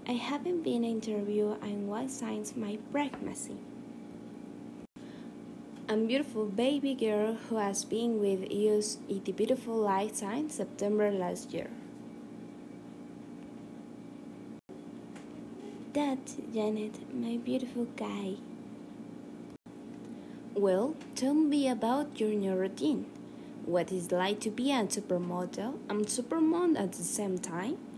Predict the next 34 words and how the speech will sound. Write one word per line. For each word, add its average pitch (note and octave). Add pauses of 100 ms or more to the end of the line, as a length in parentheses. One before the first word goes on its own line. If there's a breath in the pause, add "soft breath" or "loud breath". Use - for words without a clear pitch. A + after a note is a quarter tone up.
(420)
How G4+
long A#3
do G#3
you G3+
take F#3
you F#3
to F3+
get F3
used F3
to E3+
it? - (680 loud breath)
Do F3+
you F#3
have -
any A3
difficulties? G3+ (2250)
As C4+
you C#4
know, D4
I E4
have A#3+
been A3+
learning A3
the F#3+
new G#3
world G#3+
of G#3
motherhood G#3+
for G#3
eight G3
months F#3+
now. G3+ (640 loud breath)
I G#2+
don't, A#3